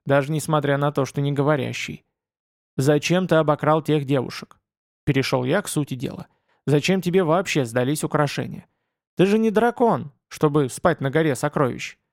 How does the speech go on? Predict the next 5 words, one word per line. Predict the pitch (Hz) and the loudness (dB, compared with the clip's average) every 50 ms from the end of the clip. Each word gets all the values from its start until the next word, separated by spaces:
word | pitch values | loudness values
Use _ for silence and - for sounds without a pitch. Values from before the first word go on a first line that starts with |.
| _ _ _ _ _ _ _ _ _ _ _ _ _ _ | _ _ _ _ _ _ _ _ _ _ _ _ _ _
В | - 151 139 | -2 2 4
глазах | 156 160 156 135 147 127 - | 4 4 4 4 0 0 0
Роскота | 139 160 214 - - 202 180 - 180 | 0 0 0 0 -2 -2 0 0 0
зажглось | 139 147 131 123 120 139 143 135 - | 2 0 0 0 0 0 0 0 0
понимание. | - 151 143 160 165 147 123 117 123 180 180 156 | -2 0 0 0 0 0 -2 -4 -6 -12 -16 -16